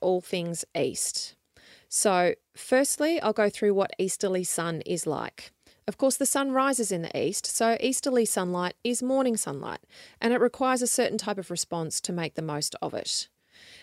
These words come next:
Secondly, I'll talk about what rooms should be located on the east and which ones shouldn't.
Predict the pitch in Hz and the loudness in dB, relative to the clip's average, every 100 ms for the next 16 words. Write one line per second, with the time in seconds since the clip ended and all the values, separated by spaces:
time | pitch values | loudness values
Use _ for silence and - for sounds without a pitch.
0 | _ - 240 233 269 269 262 262 - 214 | _ 2 2 4 2 4 4 4 0 -2
1 | 240 240 240 226 226 - 202 208 208 - | -2 0 2 2 2 2 4 4 4 0
2 | 214 185 170 - 165 165 165 165 - 185 | 0 2 0 -2 -4 -2 -4 -4 -2 -2
3 | 285 - - 190 180 190 - 185 165 - | 0 -2 0 0 2 0 0 -4 -2 0
4 | 190 254 403 - | 2 2 0 -4